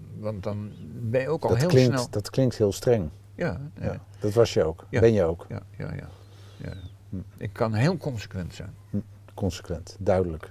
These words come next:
Speaker 1: Ook
Speaker 2: Ja.
Speaker 1: naar mezelf, maar ik vertel het wel vooruit. Ik vertel het niet achteraf,
Speaker 2: Hm.
Speaker 1: eh, van, ja, dat ha-, dat had
Speaker 2: Heb
Speaker 1: je
Speaker 2: je jezelf er wel eens op betrapt?
Speaker 1: Dat ik iets gedaan had wat ik
Speaker 2: Ja.
Speaker 1: niet, ja hoor.
Speaker 2: Hoe
Speaker 1: Moet
Speaker 2: ga je daar dan mee
Speaker 1: corrigeren.
Speaker 2: om? Ja.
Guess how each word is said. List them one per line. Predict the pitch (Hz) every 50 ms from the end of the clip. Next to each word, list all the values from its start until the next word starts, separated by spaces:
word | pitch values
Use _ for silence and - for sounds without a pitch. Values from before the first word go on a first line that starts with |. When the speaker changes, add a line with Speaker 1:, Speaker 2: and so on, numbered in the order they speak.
| - -
Speaker 1:
Ook | - 160
Speaker 2:
Ja. | 139 139
Speaker 1:
naar | 143 127
mezelf, | 113 107 98 147 160 160 156 139 - - - - - - - - -
maar | 120 120 123 170
ik | 190 -
vertel | - - - 120 104 101
het | 101 87 98
wel | 113 127 113
vooruit. | 95 127 143 151 170 175 156 104 80 80 -
Ik | 90 -
vertel | - - 92 123 113 113
het | 123 123
niet | 127 135 131 -
achteraf, | 117 123 120 - 131 120 123 123 117 - - - - - 101 101 - - - - -
Speaker 2:
Hm. | 135
Speaker 1:
eh, | 131 123 117 117 110 113 113
van, | - - 127 123 120 117 110 95 - - 131
ja, | 127 123 131 131 127
dat | 123 120 107
ha-, | 120 123 -
dat | - 113 123 117
had | 101 110 127
Speaker 2:
Heb | 107 101
Speaker 1:
je | 127 107 123 120
Speaker 2:
je |
jezelf | 123 127 120 - - 143 143 131 - -
er | 117
wel | 113 110
eens | 101 -
op | 113 101 -
betrapt? | 101 - - 123 156 - - - - - - - - - - - - - - - - - - - - - - - - - - - - - - - - - - - - -
Speaker 1:
Dat | - 120 147
ik | 143 -
iets | 143 - -
gedaan | - 147 139 156 165 170 156
had | 156 165 -
wat | 151 156
ik | 156 120
Speaker 2:
Ja. | 110
Speaker 1:
niet, | - 180 - - - -
ja | - 180 175 147 92
hoor. | - 120 - - - - - - - - - - - - - - - - - - - -
Speaker 2:
Hoe | - 107
Speaker 1:
Moet | - 101
Speaker 2:
ga | 98
je | 98
daar | 95 98 95
dan | 98
mee | 92 87
Speaker 1:
corrigeren. | 95 110 127 131 - - - - - - -
Speaker 2:
om? | 104 101
Ja. | 95 87